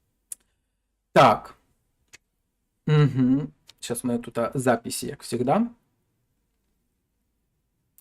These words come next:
Якщо ваше фото підкопали десь там в могилу. Якщо ваше фото підкопали в могилу.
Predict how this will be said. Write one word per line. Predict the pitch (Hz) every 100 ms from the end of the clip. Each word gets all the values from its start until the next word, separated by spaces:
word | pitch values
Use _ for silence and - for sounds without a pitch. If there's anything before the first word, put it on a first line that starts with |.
| - - - _
Якщо | 135 147 151 - 220 262 262
ваше | 143 160 190 - 160
фото | - 185 190 185
підкопали | - 147 - 139 - 170 180 160
десь | 120 143
там | - 139 127
в | 117
могилу. | 127 143 135 120 117 - - _ _ _ _ 143
Якщо | 135 - 170
ваше | 143 - 143
фото | 185 -
підкопали | - - 123 - 143
в | 135
могилу. | 123 113